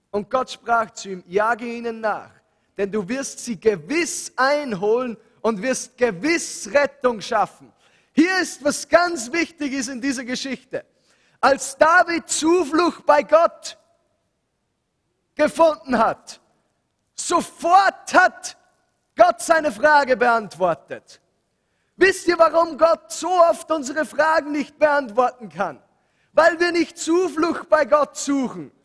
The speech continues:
Weil wir uns nicht in Gott stärken, wenn wir im Schlamassel drinnen sind, durch unsere eigenen Fehler oder wo der Feind, äh, stehlen konnte oder rauben konnte, weil wir die Tür geöffnet haben.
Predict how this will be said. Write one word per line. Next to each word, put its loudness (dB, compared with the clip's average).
Weil 4
wir 4
uns -6
nicht -2
in 0
Gott 4
stärken, 0
wenn 4
wir 4
im 0
Schlamassel 4
drinnen 0
sind, -6
durch 2
unsere 2
eigenen 4
Fehler 0
oder 4
wo 4
der 4
Feind, 0
äh, 6
stehlen 0
konnte 0
oder 0
rauben 2
konnte, 0
weil 2
wir 4
die 2
Tür 2
geöffnet 2
haben. 0